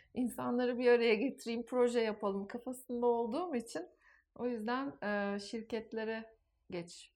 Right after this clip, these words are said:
yani kurum avukatlığına başladım ve, e, iki bin yediden beridir de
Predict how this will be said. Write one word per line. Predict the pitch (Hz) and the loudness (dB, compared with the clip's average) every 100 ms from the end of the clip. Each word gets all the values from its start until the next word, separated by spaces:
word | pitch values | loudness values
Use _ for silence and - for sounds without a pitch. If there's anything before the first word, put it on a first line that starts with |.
| - | -8
yani | 156 95 - 208 | -6 -6 -10 -10
kurum | - 233 208 | -4 -4 -4
avukatlığına | 175 - 175 - 170 170 170 | -6 -8 -12 -10 -10 -8 -8
başladım | 165 165 - 202 240 247 | -8 -10 -14 -12 -10 -6
ve, | 220 247 254 247 _ _ - | -6 -6 -8 -10 _ _ -12
e, | 202 190 185 185 - | -10 -10 -10 -14 -14
iki | 208 208 | -12 -8
bin | 202 208 | -6 -6
yediden | 202 196 196 190 180 147 | -6 -8 -8 -10 -10 -12
beridir | 143 - - | -12 -14 -18
de | 208 | -14